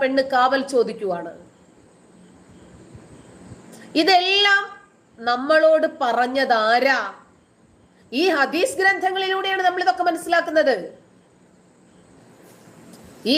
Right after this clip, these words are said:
ഇമാം ബുഖാരിയും മുസ്ലിമും ഒക്കെ ഇസ്ലാമിക ലോകത്തെ പ്രശസ്തരായ പണ്ഡിതന്മാരാണ്. അവരില്ലെങ്കിൽ ഇസ്ലാം ഇല്ല.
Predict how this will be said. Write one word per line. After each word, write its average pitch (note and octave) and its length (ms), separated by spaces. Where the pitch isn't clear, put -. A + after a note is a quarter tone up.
ഇമാം D4 320
ബുഖാരിയും D#4+ 720
മുസ്ലിമും D#4 640
ഒക്കെ D#4+ 240
ഇസ്ലാമിക D#4+ 600
ലോകത്തെ D#4+ 540
പ്രശസ്തരായ D#4 880
പണ്ഡിതന്മാരാണ്. E4 920
അവരില്ലെങ്കിൽ D#4+ 560
ഇസ്ലാം D#4 420
ഇല്ല. E4 180